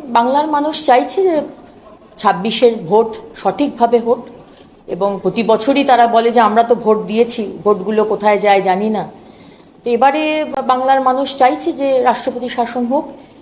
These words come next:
কিন্তু মহামহিম রাজ্যপাল এই বিষয়ে কথা বলবেন না। যেখানে যা বলার, নিশ্চয়ই তিনি তার মতামত জানাবেন,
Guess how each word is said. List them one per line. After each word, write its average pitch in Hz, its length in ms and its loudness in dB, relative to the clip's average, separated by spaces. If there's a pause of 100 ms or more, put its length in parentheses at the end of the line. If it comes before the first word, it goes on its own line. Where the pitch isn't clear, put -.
(140)
কিন্তু 247 160 0
মহামহিম 294 440 4
রাজ্যপাল 285 480 2
এই 285 80 -2
বিষয়ে 285 340 0
কথা 262 220 2
বলবেন 277 320 -2
না। 403 100 -4
যেখানে 254 320 0
যা 247 200 4
বলার, 240 320 2
নিশ্চয়ই 240 320 -2
তিনি 247 220 -4
তার 233 160 0
মতামত 208 420 -4
জানাবেন, 202 380 -6